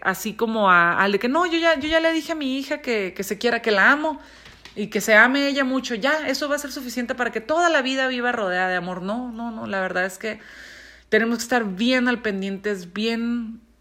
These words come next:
ahí, eh, un día tras otro. Y sé que es súper abrumador, o sea, créanme,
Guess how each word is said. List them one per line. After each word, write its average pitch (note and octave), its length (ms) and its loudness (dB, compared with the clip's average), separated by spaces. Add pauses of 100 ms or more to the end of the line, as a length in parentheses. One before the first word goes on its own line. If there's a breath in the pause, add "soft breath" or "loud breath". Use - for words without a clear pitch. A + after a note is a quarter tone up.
(220)
ahí, A3 580 4
eh, F3 240 0 (240)
un F#3 600 -2
día A3+ 200 2
tras G3 280 -2
otro. G3+ 320 0
Y G3 120 0
sé A#3 200 0
que C4+ 80 -4
es C4 60 -4
súper B3+ 400 -2
abrumador, F3 680 -2
o F3 80 -8
sea, E3+ 220 -6
créanme, G3+ 540 -2